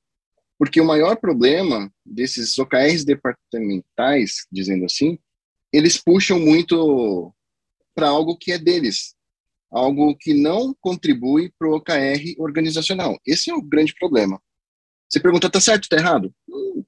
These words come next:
como eu falei, não tem certo e errado, existe o mais eficiente.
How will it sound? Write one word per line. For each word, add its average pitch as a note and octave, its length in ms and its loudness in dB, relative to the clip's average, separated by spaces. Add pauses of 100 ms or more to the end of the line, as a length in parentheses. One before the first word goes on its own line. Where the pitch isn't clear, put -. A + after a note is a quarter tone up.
como F#3 140 -2
eu G3 40 -4
falei, D3+ 160 4
não F3+ 180 2
tem G#3 220 0
certo B2 340 -2
e G#2+ 40 0
errado, F2+ 340 -4
existe C3 320 0
o F3 60 0
mais E3 180 -2
eficiente. F#3 460 -2